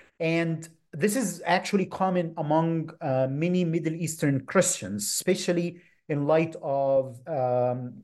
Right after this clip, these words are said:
um, the Arab-Israeli conflict since nineteen forty-eight. Um, that some people, um, um, um, Christians and some Muslims, by the way, uh, also when they read the Quranic narratives, uh,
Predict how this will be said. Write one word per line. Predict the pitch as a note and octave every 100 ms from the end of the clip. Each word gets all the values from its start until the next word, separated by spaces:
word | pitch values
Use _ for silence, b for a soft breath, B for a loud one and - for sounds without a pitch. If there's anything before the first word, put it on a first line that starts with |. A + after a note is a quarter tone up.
| -
um, | C3 B2 A#2+ A#2+
the | C3 B2 C3
Arab-Israeli | E3+ E3+ E3 E3+ C#3+ C#3 D3 D3
conflict | - D#3+ D#3 C#3 -
since | - D3 -
nineteen | C#3+ C3+ C3+ D3 B2+
forty-eight. | - C3 B2+ A2+ G#2 - - B B B B B -
Um, | C#3 C3+ C3 B2+ B2+ C3 - - _ _ _ _ _
that | C3+ D3 D3 - - _
some | - F#3 G3 A#3 G#3+
people, | - G#3 - C#3 E3+ G#3+ - -
um, | C3+ B2+ B2+ B2+ B2+ B2+ B2+
um, | D3+ C3 B2 B2 -
um, | C#3 A#2 A#2 A#2+ -
Christians | E3+ F3+ G#3+ A3+
and | E3+ E3+
some | G#3 G#3
Muslims, | F3+ D#3 F3+ G3+
by | - D3+
the | D3+
way, | D#3+ E3+ E3+ b b b _
uh, | C#3 D#3
also | E3+ E3 D#3
when | D3
they | C#3
read | C#3+ D3+
the | D3
Quranic | D3 D3+ D#3 D3+
narratives, | D3+ D3+ D3+ D#3 D3 C#3+ -
uh, | D#3+ C3 B2 B2 B2 A#2+